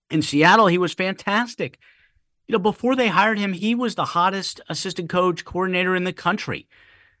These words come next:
Uh, he just was not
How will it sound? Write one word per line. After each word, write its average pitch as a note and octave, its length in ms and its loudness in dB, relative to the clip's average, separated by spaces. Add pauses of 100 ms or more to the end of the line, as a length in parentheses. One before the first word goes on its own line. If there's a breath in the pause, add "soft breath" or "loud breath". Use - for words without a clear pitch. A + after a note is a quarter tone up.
(160 soft breath)
Uh, C3+ 580 -4
he C3+ 280 -6
just B2+ 320 -2
was A#2+ 240 -2
not C3 640 2